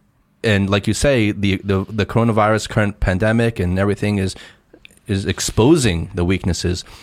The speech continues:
is a lack of trust. People have no trust for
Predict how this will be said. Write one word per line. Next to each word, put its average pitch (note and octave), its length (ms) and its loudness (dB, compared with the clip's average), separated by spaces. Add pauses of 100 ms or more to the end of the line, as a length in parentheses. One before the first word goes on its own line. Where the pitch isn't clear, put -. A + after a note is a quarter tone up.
(300)
is A#2+ 160 4
a A2+ 60 4
lack B2 280 2
of G#2+ 100 -2
trust. - 440 -4
People F3 320 2
have C3+ 260 0
no A#2+ 320 4
trust - 720 -4 (640)
for B2+ 800 0